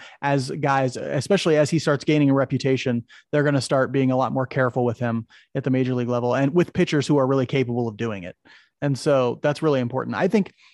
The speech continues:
that sort of wraps into sort of what I'd like to see from him, uh, in terms of what's gonna make him successful at the major league. And that's, don't try and do too much. He is just, he's such a talented player who wants to make big plays on the baseball field. And I think sometimes that gets him in trouble.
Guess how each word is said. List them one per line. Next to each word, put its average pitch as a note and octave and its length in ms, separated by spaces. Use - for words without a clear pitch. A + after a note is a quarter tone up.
that E3 100
sort E3+ 160
of D3 80
wraps D3 320
into D3 180
sort D3 180
of C3+ 60
what C3+ 120
I'd D3+ 180
like D3 140
to C3+ 80
see C#3+ 180
from C3 160
him, B2+ 340
uh, C#3+ 120
in D3 100
terms C#3+ 180
of C#3+ 60
what's D3+ 160
gonna D3 140
make C3+ 180
him C#3 100
successful C3+ 380
at C3 60
the C3+ 80
major C3 160
league. C3+ 160
And D3 80
that's, F3 180
don't G3 200
try F#3+ 180
and E3 140
do D3 100
too D3 220
much. - 480
He E3 200
is D3 100
just, - 300
he's - 120
such - 180
a E3+ 60
talented D#3+ 560
player D#3+ 400
who D#3+ 80
wants E3 320
to D#3 60
make C#3 320
big D#3 200
plays F3+ 540
on D#3 120
the E3+ 80
baseball F#3 340
field. G#3+ 340
And E3+ 100
I - 20
think F#3+ 140
sometimes F3 360
that D#3+ 100
gets D#3 180
him D3+ 60
in C#3+ 80
trouble. C3 400